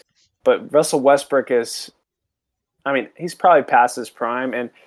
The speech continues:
the thing about Westbrook is that he's a ball-dominant guy, and as I mentioned before, I'm interested to see how the Lakers play, but, you know, they're a really old team, so they could be a super team if everyone's healthy, but if LeBron's gonna be injured,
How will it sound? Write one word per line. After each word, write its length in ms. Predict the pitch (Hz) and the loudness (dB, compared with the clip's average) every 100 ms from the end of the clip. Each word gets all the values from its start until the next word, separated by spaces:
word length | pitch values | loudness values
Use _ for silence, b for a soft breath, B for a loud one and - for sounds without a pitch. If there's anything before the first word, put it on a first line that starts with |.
| b _ | b _
the 40 | |
thing 100 | 196 | 0
about 200 | 202 147 | 4 4
Westbrook 400 | 127 147 - 139 | 6 4 2 0
is 100 | 135 127 | 0 -2
that 100 | 127 | -2
he's 120 | 139 | -4
a 40 | |
ball-dominant 580 | 113 127 131 127 127 117 | 2 2 4 0 -2 -4
guy, 160 | 117 113 | -2 -2
and 100 | 110 | -4
as 160 | 120 | -6
I 20 | 135 | -6
mentioned 240 | 135 135 | -8 -10
before, 380 | 123 - 120 117 | -12 -6 -2 0
I'm 120 | 110 | -2
interested 320 | 123 - - | -6 -14 -12
to 40 | 123 | -10
see 140 | - | -8
how 80 | 127 | -6
the 60 | 117 | -4
Lakers 360 | 113 117 117 104 | -4 -4 -6 -8
play, 380 | - 127 120 110 | -4 2 4 2
but, 340 | 104 104 - _ _ _ _ _ _ _ - | 0 -2 -2 _ _ _ _ _ _ _ -14
you 120 | 123 | -8
know, 160 | 117 107 | -6 -2
they're 180 | 127 131 | 4 4
a 40 | |
really 300 | 127 185 180 - | 4 4 4 4
old 320 | 139 151 135 | 4 4 2
team, 400 | - 143 120 90 _ _ _ _ - | -6 -6 -6 -8 _ _ _ _ -12
so 300 | - 127 123 | 0 2 2
they 140 | 120 131 | 2 -2
could 260 | - 175 | -2 -2
be 120 | 180 | 2
a 40 | 190 | 0
super 280 | - 196 202 | 0 -4 -4
team 160 | - | -2
if 120 | 185 180 | -2 -4
everyone's 400 | 170 180 170 - | -4 -2 -2 0
healthy, 420 | 156 165 190 196 | 0 2 0 -2
but 160 | 165 139 | 0 0
if 120 | 135 | 0
LeBron's 500 | 131 127 147 165 170 | -6 -2 0 -2 -4
gonna 160 | 170 | -6
be 180 | 156 160 | -4 -4
injured, 580 | 156 160 160 160 156 151 | -4 -6 -2 0 0 -4